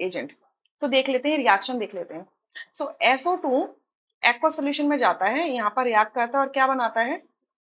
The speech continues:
अ, नहीं, in aqueous solution, S O two reacts with H two S। एच टू एस के साथ react कर रहा है, एच टू ओ के साथ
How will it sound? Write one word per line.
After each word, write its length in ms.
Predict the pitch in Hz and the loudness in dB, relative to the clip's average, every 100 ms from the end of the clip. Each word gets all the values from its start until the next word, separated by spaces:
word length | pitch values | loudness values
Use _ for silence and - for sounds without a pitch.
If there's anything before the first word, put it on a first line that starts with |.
| _ _ _ - | _ _ _ -4
अ, 340 | 220 220 208 - _ _ _ _ _ - | 2 4 2 -2 _ _ _ _ _ -2
नहीं, 240 | 311 - | 0 2
in 100 | 277 | 6
aqueous 320 | 214 220 311 | 4 4 -2
solution, 560 | 277 262 311 330 - 233 | -2 -4 -4 -6 -6 -2
S 140 | 226 277 | -2 -2
O 120 | 285 | -2
two 100 | 311 | 0
reacts 400 | 226 220 - - | 6 6 4 -6
with 220 | 196 269 208 | -4 -2 -4
H 180 | - | -6
two 160 | 220 143 | -8 -8
S। 80 | 123 - _ _ _ _ _ _ _ _ - | -10 -18 _ _ _ _ _ _ _ _ -6
एच 180 | 254 - | -4 -2
टू 120 | 320 | 0
एस 140 | 294 | 0
के 80 | 277 | 0
साथ 200 | 247 196 | -4 -2
react 200 | 185 165 | -2 -4
कर 100 | 175 | -4
रहा 120 | 185 | -2
है, 60 | 208 | -2
एच 160 | 208 - | -4 -4
टू 140 | 247 | -6
ओ 40 | |
के 80 | 226 | -4
साथ 140 | 233 | -6